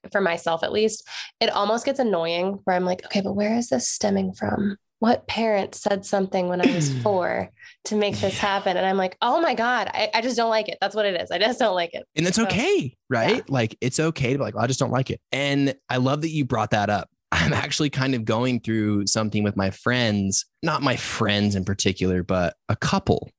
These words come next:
Speaker 2: that I have known since I was six years old. Obviously, I'm not the same as I was five years ago, ten years ago, fifteen years ago. You're not the same. And when you're boys and you've, you remember skipping rocks when you were six years old, like, there's a,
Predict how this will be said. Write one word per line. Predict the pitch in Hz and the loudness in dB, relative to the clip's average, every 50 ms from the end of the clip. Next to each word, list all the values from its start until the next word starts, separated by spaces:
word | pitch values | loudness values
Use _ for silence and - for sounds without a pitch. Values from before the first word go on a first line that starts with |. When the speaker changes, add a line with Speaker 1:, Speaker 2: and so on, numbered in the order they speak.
| _ _ | _ _
Speaker 2:
that | - 110 | -2 0
I | 107 107 | 0 2
have | 113 120 110 | 2 0 2
known | 104 104 107 107 107 113 113 107 104 101 | 2 0 0 0 0 0 0 -2 -2 -2
since | - - - - | -2 -2 -2 -2
I | 90 | -2
was | 92 90 | 0 2
six | - - 95 90 - - | 2 0 0 -2 -2 -2
years | 87 87 92 | 0 0 2
old. | 98 90 78 - - - - | 2 2 0 -2 -4 -4 -2
Obviously, | 127 139 156 160 156 160 160 143 147 156 | 0 0 2 2 2 2 2 2 0 0
I'm | 139 131 127 127 | 0 0 0 0
not | 135 135 127 127 - - | 0 0 0 -2 -4 -4
the | 120 | -4
same | 110 - - - 131 127 123 117 113 107 104 101 98 101 104 - - | -2 0 2 2 2 2 2 2 2 2 2 2 0 -2 -2 -2 0
as | 107 107 107 101 104 | 0 0 2 0 0
I | 101 101 | 0 0
was | 98 98 101 101 98 95 92 87 - | 0 0 0 0 0 0 0 -2 -2
five | - - 87 85 85 92 | -2 -2 -2 0 0 0
years | 104 117 123 117 117 | 0 2 2 2 2
ago, | 110 113 107 104 101 | 2 2 0 0 0
ten | - 117 113 107 | 0 0 2 2
years | 98 98 92 | 2 0 0
ago, | 90 92 95 90 87 | 0 0 0 0 0
fifteen | - - 110 - - 101 98 92 | 0 -2 -2 -2 0 0 0 2
years | 92 90 90 | 2 0 0
ago. | 87 92 90 | 0 0 -2
You're | 87 92 101 107 | 0 0 0 0
not | 120 123 139 - | 0 0 -2 -2
the | - - | -2 0
same. | - - - 101 95 80 - - - 120 - _ | 0 0 0 0 -2 -2 -2 -4 -4 -6 -6 _
And | - 117 117 117 117 117 117 117 117 117 113 110 104 101 | -2 0 2 2 2 2 2 2 2 2 2 2 0 0
when | 101 104 104 | -2 -6 -6
you're | 104 107 120 117 | -4 -2 -2 -2
boys | 101 101 107 107 120 143 160 156 139 127 117 104 107 | 0 0 0 2 2 2 2 2 2 2 0 0 0
and | 101 98 | 0 0
you've, | 95 95 92 101 - - | -2 -2 -4 -6 -6 -4
you | 110 | -2
remember | 113 123 135 135 101 | -2 0 0 0 0
skipping | - - - - - 120 117 - 104 95 | 0 0 0 2 2 0 0 0 0 -2
rocks | 87 90 107 127 135 - - - - | -2 -2 -2 -2 -2 -2 -4 -4 -2
when | 95 95 | 0 0
you | 95 92 | 2 2
were | 92 | 0
six | 95 - - 113 - - - | 0 0 0 0 -2 0 0
years | 95 87 76 - - | 0 0 -2 -4 -6
old, | - 80 98 113 110 98 - | -4 -2 0 0 0 0 0
like, | 92 92 - - | -2 -2 -2 -2
there's | - 98 110 117 117 110 | -2 0 0 0 0 0
a, | 104 | -2